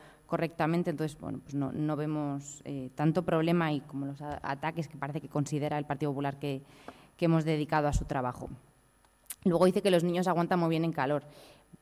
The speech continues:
Bueno, permítame que le diga que los niños son un sector de la población muy vulnerable, entre otras cosas, al calor. De hecho, bueno, pues no hace falta irse muy lejos. Puede ver simplemente las noticias en verano cuando dicen que los niños y los mayores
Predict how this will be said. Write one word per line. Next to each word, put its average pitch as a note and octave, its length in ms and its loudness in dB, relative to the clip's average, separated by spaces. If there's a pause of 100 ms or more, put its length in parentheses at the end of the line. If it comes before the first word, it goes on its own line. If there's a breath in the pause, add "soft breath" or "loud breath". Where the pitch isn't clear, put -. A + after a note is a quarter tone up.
(140)
Bueno, D3+ 240 0
permítame D3+ 600 0
que E3+ 100 0
le D#3+ 120 4
diga E3 260 2
que E3 120 2
los D#3+ 160 4
niños E3 480 2
son E3 260 -2
un E3 80 0
sector E3 340 -2
de E3 60 0
la D3+ 120 2
población D#3 680 2 (180)
muy G3 260 4
vulnerable, D#3+ 600 2
entre D#3+ 260 -2
otras D3+ 320 -2
cosas, D#3 280 -2
al D3 140 -2
calor. D#3 320 2
De D3 80 0
hecho, D3 180 -6
bueno, C3+ 160 -2
pues C3 160 -6
no C#3 80 -2
hace C#3 220 -6
falta C#3 360 -2 (440 loud breath)
irse D#3 340 4
muy D#3+ 160 6
lejos. F3+ 340 6
Puede D#3 280 6
ver D3+ 160 4
simplemente D3+ 800 2
las D3+ 260 4
noticias D#3 480 2
en D#3 120 0
verano E3 360 0
cuando D3+ 240 2
dicen D3+ 240 0
que D#3 120 0
los D3 200 4
niños D#3 440 2
y E3 100 -2
los D#3 100 4
mayores D#3+ 480 2